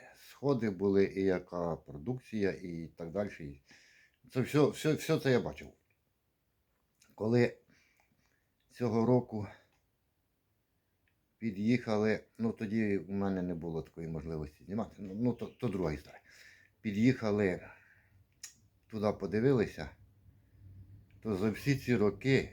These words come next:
я ні разу не бачив такої кукурудзи, як цього року вона там. А чо-,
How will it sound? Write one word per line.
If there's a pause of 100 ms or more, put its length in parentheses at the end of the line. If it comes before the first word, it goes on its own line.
(120)
я
ні
разу
не
бачив
такої
кукурудзи,
як (180)
цього
року
вона
там. (2750)
А
чо-,